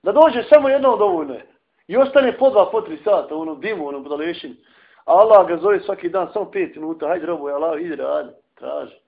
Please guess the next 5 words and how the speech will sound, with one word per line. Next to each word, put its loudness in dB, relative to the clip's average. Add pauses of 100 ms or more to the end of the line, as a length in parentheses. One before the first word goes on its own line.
(300)
blagodan.” -12 (260)
Neće. -20 (1400)
I -12
opet -14
će -14